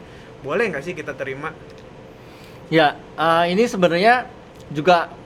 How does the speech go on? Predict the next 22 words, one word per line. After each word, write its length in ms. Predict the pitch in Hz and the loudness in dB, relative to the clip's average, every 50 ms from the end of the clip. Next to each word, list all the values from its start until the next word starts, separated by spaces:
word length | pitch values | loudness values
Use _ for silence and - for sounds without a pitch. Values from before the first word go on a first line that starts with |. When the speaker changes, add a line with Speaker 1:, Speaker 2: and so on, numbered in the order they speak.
| - - | -20 -16
Speaker 2:
masuk 380 | 151 160 170 170 165 - 175 151 | -4 0 0 0 0 -2 -6 0
bagian 500 | 151 156 143 120 127 151 165 180 185 180 | 2 2 2 2 2 2 4 4 4 2
dari 440 | 156 147 143 147 151 151 147 147 | 2 2 2 2 0 0 0 -2
kadang 360 | 147 147 143 143 127 165 175 190 | -2 -2 -2 2 2 2 2 2
yang 120 | 185 170 | -2 -4
menjadi 300 | 165 151 139 139 127 131 | -4 -2 -2 -2 -2 -2
dilema 480 | 131 123 131 127 135 135 139 151 143 135 | -6 -6 -4 -2 -2 0 2 2 2 2
ya. 200 | 123 120 110 104 - - - - - - | 2 0 -2 -4 -8 -14 -20 -20 -20 -20
Speaker 1:
Iya, 160 | - 135 143 127 | -16 -10 -8 -6
Speaker 2:
Ya. 120 | 123 - 104 | -6 -6 -6
Speaker 1:
iya. 160 | 104 95 87 - - - - - | -8 -14 -16 -18 -20 -20 -20 -6
Speaker 2:
Karena 240 | - 131 139 151 170 | -2 -2 0 0 0
kan 140 | - 185 185 | 0 0 0
mau 140 | 180 175 165 | 0 -2 -4
tidak 260 | - 160 143 143 135 | -4 -4 -2 -2 -2
mau 180 | 131 139 151 170 | 0 0 -2 0
kalau 200 | 165 160 147 139 | 0 -2 -2 -2
kita 220 | 139 151 - 143 139 | -4 -6 -4 -4 -4
bicara 460 | 131 135 120 - 135 131 131 127 127 | -4 -6 -4 -2 -2 0 0 0 -2
soal 260 | 120 - 131 120 127 | -2 -4 -4 -4 -4
media 360 | 127 127 131 127 117 127 120 117 | -4 -6 -8 -6 -4 -4 -6 -6
sosial, 720 | 117 123 117 110 - 165 165 151 135 127 120 123 123 - | -6 -10 -12 -10 -6 -2 0 0 0 0 0 -2 -4 -8